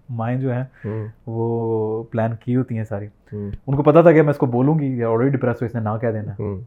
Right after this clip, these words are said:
Speaker 2: یہ جائے گا بھی نہیں
Speaker 1: یہ
Speaker 2: پھر۔
Speaker 1: جائے گا نہیں، ضد میں آ جائے گا۔
Speaker 2: ہوں۔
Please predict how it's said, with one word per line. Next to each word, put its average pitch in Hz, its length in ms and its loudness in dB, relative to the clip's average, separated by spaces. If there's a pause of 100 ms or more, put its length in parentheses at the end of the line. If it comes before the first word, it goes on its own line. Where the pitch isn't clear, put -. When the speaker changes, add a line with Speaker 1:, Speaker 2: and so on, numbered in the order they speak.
(160)
Speaker 2:
یہ 113 80 2
جائے 113 260 6
گا 117 60 6
بھی 117 100 2
نہیں 117 100 2
Speaker 1:
یہ 127 60 4
Speaker 2:
پھر۔ 120 80 2
Speaker 1:
جائے 120 180 2
گا 131 60 0
نہیں، 123 120 0
ضد 117 180 -2
میں 131 120 0
آ 120 120 2
جائے 110 220 -2
گا۔ 107 40 -2
Speaker 2:
ہوں۔ 101 180 -2